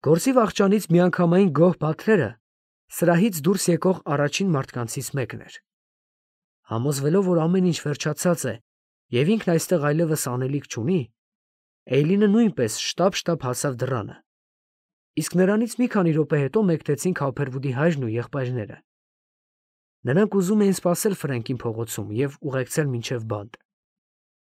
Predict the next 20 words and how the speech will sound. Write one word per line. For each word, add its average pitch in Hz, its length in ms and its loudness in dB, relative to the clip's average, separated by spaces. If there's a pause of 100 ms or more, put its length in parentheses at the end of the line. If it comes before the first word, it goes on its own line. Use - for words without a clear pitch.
(240)
Նրա 156 220 2
ընտանիքի 185 480 2
մյուս 175 240 2
անդամները 156 580 0 (680)
տանը 226 260 6
հուզված 160 500 2
սպասում 160 440 -2
էին 160 120 2
լուրի, 156 280 0 (880)
ուստի 208 280 2 (100)
անմիջապես 208 760 4
Ջոզեֆին 160 540 0
ուղարկեցին 139 600 -2
նրանց 113 320 -4
մոտ։ 101 260 -10 (1600)
Այդ 165 220 0
միջոցին 170 440 2
երկինքը 143 500 -2
պատվեց 131 440 -6
ամպերով։ 135 500 -4